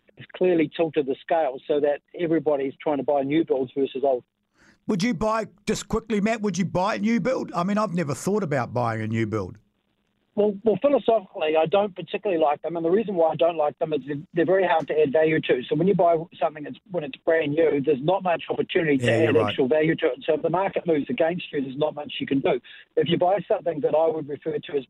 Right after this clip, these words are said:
Speaker 1: being cosmetically distressed, and that means, uh, you know, needs a paint, maybe
Speaker 2: Yeah,
Speaker 1: needs,
Speaker 2: you're right.
Speaker 1: um, you know, new, new curtains and those sorts of things, new light fittings,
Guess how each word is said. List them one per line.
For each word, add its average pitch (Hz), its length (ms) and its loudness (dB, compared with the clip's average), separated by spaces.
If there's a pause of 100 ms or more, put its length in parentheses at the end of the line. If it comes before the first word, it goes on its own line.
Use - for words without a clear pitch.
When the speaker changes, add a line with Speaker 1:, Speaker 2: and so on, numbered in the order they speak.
Speaker 1:
being 139 260 -8
cosmetically 147 560 -2
distressed, 135 560 -4 (420)
and 151 100 -2
that 156 120 0
means, 143 280 0 (280)
uh, 139 220 2
you 165 100 -6
know, 143 120 -4 (200)
needs 156 240 2
a - 60 2
paint, 151 360 -2 (420)
maybe 143 220 2
Speaker 2:
Yeah, 143 60 6
Speaker 1:
needs, 143 240 2 (140)
Speaker 2:
you're 127 140 0
right. 143 160 4
Speaker 1:
um, 143 180 -6
you 165 80 -10
know, 139 120 2
new, 151 300 2
new 160 140 0
curtains 147 380 0
and 143 100 2
those 147 220 2
sorts 151 240 -4
of 131 80 -10
things, 143 240 0
new 147 100 2
light 147 260 -2
fittings, 135 280 -6